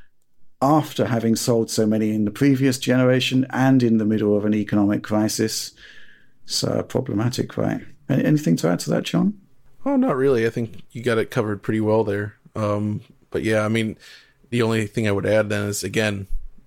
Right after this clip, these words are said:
Speaker 2: the, the crypto crash. You know, I think when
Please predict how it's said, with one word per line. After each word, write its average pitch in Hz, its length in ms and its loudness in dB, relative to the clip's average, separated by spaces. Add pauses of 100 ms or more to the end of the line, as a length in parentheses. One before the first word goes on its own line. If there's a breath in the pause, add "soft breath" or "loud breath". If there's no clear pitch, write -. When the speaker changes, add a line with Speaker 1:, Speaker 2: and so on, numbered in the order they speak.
(120)
Speaker 2:
the, 104 340 0
the 98 120 -4
crypto 101 460 -4
crash. - 560 -6 (720 soft breath)
You 107 120 -2
know, 101 280 -4 (300)
I 117 120 -2
think 147 280 -2
when 123 420 -2